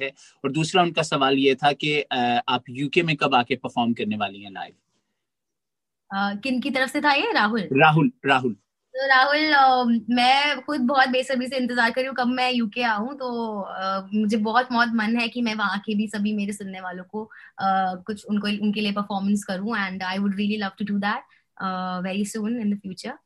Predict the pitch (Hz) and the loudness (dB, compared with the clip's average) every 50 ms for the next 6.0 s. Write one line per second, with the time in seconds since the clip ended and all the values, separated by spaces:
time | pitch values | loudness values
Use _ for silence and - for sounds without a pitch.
0 | _ _ _ _ _ _ _ - 247 262 285 302 311 302 294 294 285 285 285 277 | _ _ _ _ _ _ _ 0 2 4 4 4 4 2 4 4 4 4 4 4
1 | 247 247 262 - - - 320 320 294 262 254 240 233 233 233 240 269 285 311 330 | 2 0 -2 -4 -4 -4 -2 0 2 2 2 4 4 4 4 6 6 6 6 6
2 | 339 339 339 320 - - - - 214 214 214 208 202 196 190 185 - 110 - - | 6 4 4 2 -2 -4 -6 -6 -4 -4 -4 -4 -4 -4 -4 -6 -8 -10 -12 -16
3 | _ _ _ _ _ _ _ _ _ _ - 208 240 220 170 170 147 165 143 - | _ _ _ _ _ _ _ _ _ _ -14 -8 -2 0 2 2 2 2 0 0
4 | - _ 277 - - _ _ _ _ - - 156 156 151 175 196 - 165 160 - | -2 _ -16 -16 -16 _ _ _ _ 0 4 4 6 8 6 6 6 4 0 0
5 | 151 139 135 139 135 156 156 151 156 147 170 170 160 156 143 127 113 104 101 | 2 4 4 4 2 0 -2 0 0 2 2 2 2 4 2 2 2 -2 -6